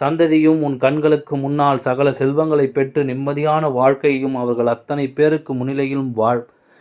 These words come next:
உனக்கு அது போதும் அல்லவா? உன் எதிர்காலம் மிக சிறப்பாகத்தான் இருக்கிறது. எந்த ஒரு குறைபாடும் இல்லை. உன் வராகி அம்மா உனக்காக வாக்கு கொடுக்கின்றேன். உன் எதிர்காலம் சீரும்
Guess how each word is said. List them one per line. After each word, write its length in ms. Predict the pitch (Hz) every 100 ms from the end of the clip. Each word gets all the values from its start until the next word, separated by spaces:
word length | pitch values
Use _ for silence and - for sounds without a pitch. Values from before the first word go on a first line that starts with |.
| _ _
உனக்கு 380 | 123 135 - 123
அது 200 | 120 110
போதும் 360 | 135 151 139
அல்லவா? 480 | 120 120 120 123 - _ _
உன் 160 | 127 131
எதிர்காலம் 580 | 117 131 147 147 143 135
மிக 220 | 123 127
சிறப்பாகத்தான் 800 | 127 127 - 143 139 143 156 147
இருக்கிறது. 460 | 120 117 123 113 - _ _ _ -
எந்த 340 | 123 127 160 165
ஒரு 200 | 139 131
குறைபாடும் 680 | 123 131 139 147 143 143
இல்லை. 260 | 113 104 - _ _ _
உன் 540 | 139 117 104 139 156 _ _ _ _ _ _ _ _ _ _ -
வராகி 480 | 123 139 160 143 143
அம்மா 320 | 135 127 117
உனக்காக 560 | 117 131 - 139 139
வாக்கு 380 | 131 117 131 143
கொடுக்கின்றேன். 680 | 120 117 117 - 120 104 - _ _ - -
உன் 180 | 123 139
எதிர்காலம் 680 | 123 123 143 143 139 131 120
சீரும் 360 | 131 151 143